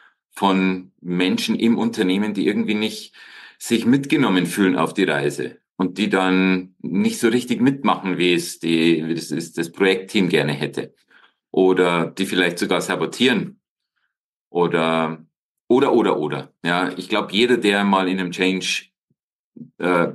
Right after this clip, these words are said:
beteiligt war, hat das mal an unterschiedlichen Stellen erlebt. Sei es jetzt als Leitender oder als, ähm, betroffene Person.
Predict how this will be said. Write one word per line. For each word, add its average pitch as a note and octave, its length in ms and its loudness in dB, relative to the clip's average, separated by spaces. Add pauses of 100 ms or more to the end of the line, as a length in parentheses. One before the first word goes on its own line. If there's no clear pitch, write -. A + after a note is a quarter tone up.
(240)
beteiligt G#2+ 600 2
war, F#2 320 4 (220)
hat F#2 160 -4
das F2+ 140 -4
mal E2 140 2
an - 80 -4
unterschiedlichen D#2 580 -4
Stellen C#2+ 320 -2
erlebt. C2 440 -8 (460)
Sei F#2 220 2
es F#2 100 0
jetzt F#2 220 0
als E2+ 500 0 (380)
Leitender F#2 840 2 (240)
oder F2 400 2
als, D2+ 560 0
ähm, D2 560 -4
betroffene E2+ 480 -2
Person. C2 540 -10